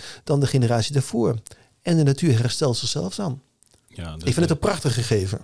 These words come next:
Speaker 2: Ja, dus ze zullen zichzelf weerbaarder gaan maken, onbewust.
Speaker 1: Ze
Speaker 2: Want,
Speaker 1: zijn
Speaker 2: want
Speaker 1: al
Speaker 2: ze, ze
Speaker 1: weerbaarder.
Speaker 2: leven erin.
Speaker 1: Ja,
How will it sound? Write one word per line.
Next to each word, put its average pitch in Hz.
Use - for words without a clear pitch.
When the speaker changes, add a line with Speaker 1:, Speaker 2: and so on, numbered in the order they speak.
Speaker 2:
Ja, 73
dus 87
ze 98
zullen 90
zichzelf 90
weerbaarder 95
gaan 92
maken, 95
onbewust. 107
Speaker 1:
Ze 151
Speaker 2:
Want, 120
Speaker 1:
zijn 202
Speaker 2:
want 254
Speaker 1:
al 185
Speaker 2:
ze, 156
ze 156
Speaker 1:
weerbaarder. 113
Speaker 2:
leven 92
erin. 85
Speaker 1:
Ja, 143